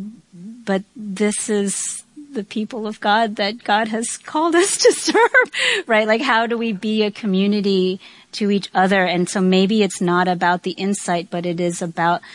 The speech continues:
something that happens when we are together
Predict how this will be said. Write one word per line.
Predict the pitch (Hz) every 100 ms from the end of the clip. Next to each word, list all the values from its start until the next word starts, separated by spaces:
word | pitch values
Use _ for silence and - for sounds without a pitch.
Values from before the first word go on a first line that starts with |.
| - -
something | - - 196 196 - 190
that | 170 -
happens | - 220 233 - 196 180 170 -
when | 185 175
we | 175 180
are | 170
together | - 175 - 175 180 180 165